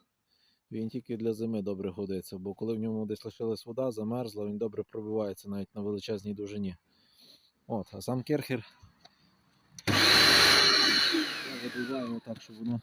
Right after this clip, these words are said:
з нього водичка витекла. І він не замерзає в мене ніколи. Так, вивів я ще три трубки на змазку.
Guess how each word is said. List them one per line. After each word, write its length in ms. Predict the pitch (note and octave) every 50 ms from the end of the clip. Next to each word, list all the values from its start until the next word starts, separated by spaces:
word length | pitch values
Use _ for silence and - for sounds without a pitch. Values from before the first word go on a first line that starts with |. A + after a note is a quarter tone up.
| _ -
з 140 | A2 G#2 A2+
нього 180 | B2 A#2 A2+
водичка 480 | G#2+ G#2+ A2 G#2+ A#2 A#2 - - - A2
витекла. 500 | G#2+ A2+ B2+ C#3+ - - - A#2+ A#2+ A#2 - _ - - - - - - _ _ _ _ _ _ - - - -
І 180 | - C#3+ D3 C3+
він 140 | C3 C3+ C3
не 120 | C3 C3
замерзає 520 | B2 C3 B2+ C3 B2 A#2+ A#2+ C3+ B2+ B2 A#2+
в 40 |
мене 220 | A#2 A#2+ A#2+ A#2 A#2+
ніколи. 480 | A#2+ A#2 A2 - A2+ G#2+ G#2 G2+ G#2 - _ _ _ _ - _ _ _ _ _ _ _ _ _ _ _ _ _ _ _ _ _ _ _ _ _ _ _ _ _ _ _ _ _ _ _ _ _ _ _ _ _ _ _ _ _ _ _ _ _ _ _ _ _ _ _ _ _ _ _
Так, 280 | - A2 G#2 F2+ - -
вивів 300 | A2+ A#2+ B2+ A#2+ A2+ A2+
я 140 | A2+ A2+ G#2
ще 300 | - - A2+ G#2+ G2+ G2+ _ _ _ _ _ _ _ _ _ _ _ _ _ _ _ _ _ _
три 220 | - A2 A#2 A2+ G#2+
трубки 500 | - - D3+ E3 D#3 - - - C3+ B2
на 220 | A#2+ A#2+ A#2+ A#2
змазку. 680 | G#2+ G#2+ A#2 A#2 A2+ A2 G#2+ - _ - A2+ A2 G#2+